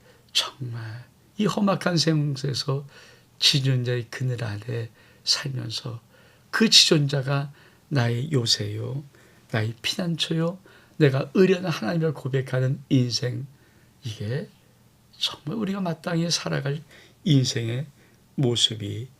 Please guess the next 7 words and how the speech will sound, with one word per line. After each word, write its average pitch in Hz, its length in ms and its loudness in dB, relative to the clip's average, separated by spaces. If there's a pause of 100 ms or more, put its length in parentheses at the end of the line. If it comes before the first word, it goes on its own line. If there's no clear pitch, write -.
(200)
아닌가요? 123 760 -8 (1000)
그러면서 110 720 -6 (580)
뭐라고 110 480 -4
고백합니까? 135 840 -6 (1700)
"이는 107 400 2 (1120)
그 156 60 6
너를 143 440 10